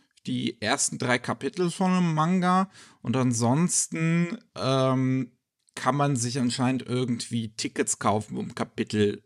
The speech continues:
z-, zu kaufen, also so nochmal Währung umwechseln in eine In-App Währungen, dann so ein bisschen ähnliches System wie das von Kadokawa, glaub ich, wo wir schon mal drüber geredet haben vor ein paar Ausgaben,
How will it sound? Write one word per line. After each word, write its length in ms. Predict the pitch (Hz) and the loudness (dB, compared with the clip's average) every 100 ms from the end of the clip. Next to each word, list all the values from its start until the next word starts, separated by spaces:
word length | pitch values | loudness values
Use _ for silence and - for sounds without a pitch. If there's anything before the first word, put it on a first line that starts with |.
| - | -12
z-, 240 | - - | -12 -8
zu 80 | - | -10
kaufen, 520 | - 101 101 - 101 | -2 0 0 0 -2
also 180 | 95 98 | -2 -4
so 140 | 101 | 0
nochmal 600 | 104 101 107 104 95 98 | 2 4 4 2 0 -4
Währung 400 | 110 113 107 104 | 2 2 2 -2
umwechseln 920 | - 113 120 113 104 - - 104 101 104 | -2 2 2 4 0 0 2 2 4 2
in 160 | 98 | 2
eine 160 | 101 101 _ _ _ - | 2 -2 _ _ _ 2
In-App 500 | 127 123 117 117 - _ _ - | 4 4 4 -2 -4 _ _ 4
Währungen, 640 | 110 107 104 107 104 104 | 4 6 4 4 4 4
dann 260 | 104 104 101 - - | 4 2 0 -16 -12
so 140 | - 117 | -2 0
ein 80 | |
bisschen 320 | 120 127 139 101 | 2 4 4 4
ähnliches 480 | 120 135 117 107 | 4 4 2 -2
System 400 | - 110 - 104 | -4 -2 0 0
wie 60 | 104 | 0
das 220 | 107 104 | 0 -2
von 260 | - 110 98 | -2 -6 -4
Kadokawa, 680 | 113 98 - 98 110 113 92 | -4 -4 -2 0 2 4 2
glaub 360 | 104 95 101 | 0 -2 0
ich, 140 | 104 104 | 0 -2
wo 120 | 98 | -4
wir 100 | 95 | -4
schon 160 | - | -2
mal 100 | 101 | -2
drüber 260 | 98 101 98 | -2 0 -2
geredet 360 | 104 95 98 - | 0 -2 -2 0
haben 220 | 101 95 | 0 0
vor 180 | - 98 | 0 -2
ein 80 | |
paar 180 | 104 98 | 0 0
Ausgaben, 580 | 92 95 - 95 98 | 0 0 0 0 2